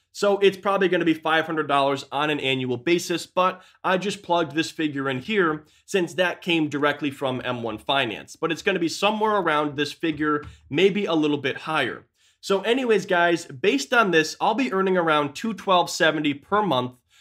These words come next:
or about seven bucks a day, or around twenty-five hundred dollars per month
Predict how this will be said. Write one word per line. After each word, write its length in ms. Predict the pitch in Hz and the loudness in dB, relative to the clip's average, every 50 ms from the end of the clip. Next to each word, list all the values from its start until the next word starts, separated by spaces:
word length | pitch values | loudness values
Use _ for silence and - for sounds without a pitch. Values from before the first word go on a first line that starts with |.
| _ _ | _ _
or 220 | - 156 170 185 185 | -2 0 2 2 2
about 300 | 165 160 156 151 - - | 2 2 0 -2 -2 -8
seven 340 | - - 196 214 247 247 190 | -2 2 2 2 2 0 0
bucks 260 | 208 208 208 - - | 0 0 0 0 -2
a 60 | 202 | 0
day, 440 | 160 151 139 135 135 135 127 - _ _ _ - | 2 4 4 4 4 2 -2 -6 _ _ _ -2
or 260 | 170 214 247 262 254 226 | 0 2 4 4 2 4
around 460 | 196 190 180 180 175 180 170 - - - | 4 4 4 4 2 0 -2 -4 -8 -12
twenty-five 540 | - - 196 202 214 214 214 208 196 185 190 | -4 -2 0 0 0 0 0 0 0 0 0
hundred 220 | 196 185 180 170 147 | -2 -4 -4 0 2
dollars 360 | 151 143 143 143 143 135 - | 2 2 4 2 0 -2 -4
per 320 | - _ _ - 277 294 | -8 _ _ -4 -2 0
month 260 | 247 175 151 147 147 | 0 0 0 0 -2